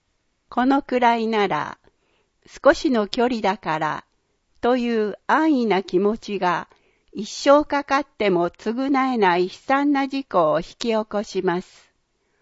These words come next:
飲酒運転は絶対にやめましょう。年末の交通事故防止運動。十二月十一日月曜から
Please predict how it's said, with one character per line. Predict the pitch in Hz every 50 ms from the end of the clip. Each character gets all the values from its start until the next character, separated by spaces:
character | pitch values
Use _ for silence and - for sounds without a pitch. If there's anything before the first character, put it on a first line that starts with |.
| _ _ _ _ _
飲 | - 240 254 285 285
酒 | - - 262 254
運 | 254 247 247 240
転 | 233 - - 170 175 170 165
は | 170 160 160 165 156 139 - _ _
絶 | 196 175 185 180 - - _ _
対 | - 254 294 294 277
に | 262 254 254 233
や | 226 226
め | 226 226 226
ま | 226 214 220 233
し | - - - 208
ょ | 190 180 156 147 151 - _ _ _ _ _ _ _ _ _ _ _ _ _ _ _ _ _ _ _ _ _ _ -
う。 | 208
年 | 226 247 269 262 269 262 247 247 -
末 | - - 220 226
の | 226 202 196 190 170 - - _ _
交 | - 254 262 302 294
通 | - - 269 262 254 247
事 | 240 254 254 -
故 | - - 151 143 143 - -
防 | - 185 202 220 254 277
止 | - - 254 240 240
運 | 233 233 226 208 175 175
動。 | 185 156 151 156 147 156 - - _ _ _ _ _ _ _ _ _ _ _ _ _ _ _ _ _ _ _ _ _ _ _ _ _ _ _ _ -
十 | 185 214 269 285
二 | 277 311 294
月 | 269 277 277 - - 220 226
十 | 208 226 233 254 269 262
一 | 254 254 - - 208 220
日 | 233 214 214 - - 196 180 160 151 - -
月 | - 208 214 - - - 277
曜 | 277 285 277 233 208 180 139 110 - _
か | - 196 185
ら | 170 175 139 110 - -